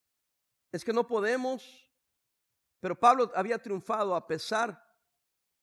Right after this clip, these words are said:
de personas antagónicas,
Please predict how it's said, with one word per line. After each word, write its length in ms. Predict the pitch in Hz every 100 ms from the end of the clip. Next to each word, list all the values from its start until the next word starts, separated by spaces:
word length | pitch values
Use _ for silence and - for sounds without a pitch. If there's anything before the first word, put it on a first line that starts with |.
| _ _ _ _ _ _ _ _
de 120 | 160
personas 460 | 156 143 190 185 175
antagónicas, 840 | 147 135 135 143 123 _ - _